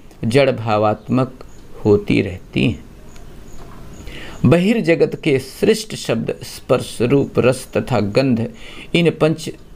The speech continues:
तन्मात्राओं को जीव भाव के अंतरलोक में पहुँचने के कार्य में व्यस्त रहने के कारण इंद्रियों को संपूर्ण रूपेण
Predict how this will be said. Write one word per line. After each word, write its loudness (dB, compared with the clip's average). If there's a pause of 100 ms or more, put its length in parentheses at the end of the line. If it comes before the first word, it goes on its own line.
(540)
तन्मात्राओं 4
को -8 (640)
जीव 6
भाव 4
के -4
अंतरलोक 4
में 2 (160)
पहुँचने 4
के 2
कार्य 2
में -6
व्यस्त 2
रहने 4
के 0
कारण 2 (340)
इंद्रियों 4
को 2 (500)
संपूर्ण 6
रूपेण 4